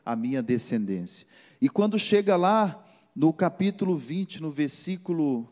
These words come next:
quinze, vai falar, vai, vai falar a respeito dessa aliança que eles fizeram. "Nem tampouco cortarás da minha casa", isso Jonatas falando para Davi,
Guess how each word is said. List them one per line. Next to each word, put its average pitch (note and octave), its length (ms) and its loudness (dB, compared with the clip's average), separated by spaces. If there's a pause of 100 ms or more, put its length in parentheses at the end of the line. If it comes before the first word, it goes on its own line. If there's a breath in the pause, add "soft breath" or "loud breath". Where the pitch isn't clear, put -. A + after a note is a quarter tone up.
quinze, C#3 560 -4 (680 soft breath)
vai D3+ 200 2
falar, D#3 680 0
vai, E3 180 2 (280)
vai E3 120 2
falar G3+ 260 0
a - 20 0
respeito F3+ 480 -2
dessa E3+ 420 0
aliança F3+ 480 -2
que - 80 -8
eles D3 220 -6
fizeram. G#2 500 -6 (1200 soft breath)
"Nem G#3 200 4
tampouco A#3+ 640 4
cortarás G3+ 640 2
da F#3 100 2
minha F3+ 220 -2
casa", F3 400 0
isso G3+ 220 -2
Jonatas F#3+ 500 0
falando E3 360 2
para D#3 220 -2
Davi, G#2+ 400 -4